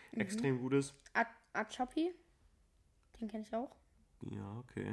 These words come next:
Speaker 2: Es gibt hier auch welche von Team Keso, hab ich grad auch schon gesehen. Hier,
Speaker 1: Mhm.
Speaker 2: Team Keso Black Sea.
Speaker 1: S K, S K Germany.
Speaker 2: Wo?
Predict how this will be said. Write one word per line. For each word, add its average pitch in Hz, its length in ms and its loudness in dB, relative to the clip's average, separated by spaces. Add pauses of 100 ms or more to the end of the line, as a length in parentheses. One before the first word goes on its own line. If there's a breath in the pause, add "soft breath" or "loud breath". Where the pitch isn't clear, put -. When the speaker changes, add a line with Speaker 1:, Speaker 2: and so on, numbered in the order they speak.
Speaker 2:
Es 127 140 -10
gibt 110 120 -2
hier 110 120 10
auch 101 100 6
welche 101 160 6
von 98 260 0
Team 95 180 -4
Keso, 123 280 2
hab 110 80 4
ich 101 80 -4
grad 98 120 0
auch 101 100 2
schon 131 180 -4
gesehen. 139 500 0
Hier, 104 160 2
Speaker 1:
Mhm. 202 80 0
Speaker 2:
Team 208 180 2
Keso 95 300 0
Black 95 260 0
Sea. 131 200 -2
Speaker 1:
S 262 140 4
K, 277 240 10
S 339 200 6
K 339 140 6
Germany. 240 540 4 (1200)
Speaker 2:
Wo? 107 280 4